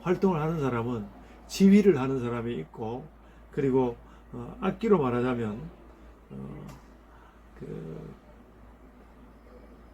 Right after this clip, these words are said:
우리가 자주 이야기하는 그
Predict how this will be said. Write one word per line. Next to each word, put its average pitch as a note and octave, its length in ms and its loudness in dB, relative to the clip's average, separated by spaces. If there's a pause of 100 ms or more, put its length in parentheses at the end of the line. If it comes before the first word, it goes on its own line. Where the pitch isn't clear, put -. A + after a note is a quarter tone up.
(840)
우리가 C3+ 280 0
자주 C3 640 -2
이야기하는 B2 840 -2 (640)
그 B2+ 540 -12